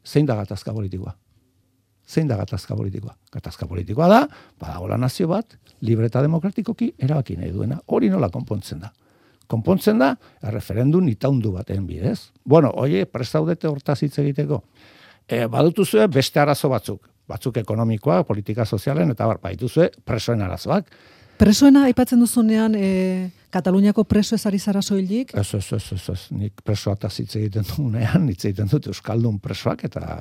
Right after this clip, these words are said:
Speaker 1: Kataluniako presoak ni guztiak aipatzen ditut. Uste dudalako, e, pasatu dela denbora nahiko,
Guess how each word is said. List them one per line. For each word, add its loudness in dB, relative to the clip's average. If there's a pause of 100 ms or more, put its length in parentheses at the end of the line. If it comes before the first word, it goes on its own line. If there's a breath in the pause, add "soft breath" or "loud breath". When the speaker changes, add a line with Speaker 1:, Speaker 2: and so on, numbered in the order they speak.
Speaker 1:
Kataluniako -6
presoak -6
ni -4
guztiak -10
aipatzen -8
ditut. 4 (220 loud breath)
Uste -6
dudalako, 6 (480 loud breath)
e, -6
pasatu -4
dela 0
denbora -2
nahiko, 8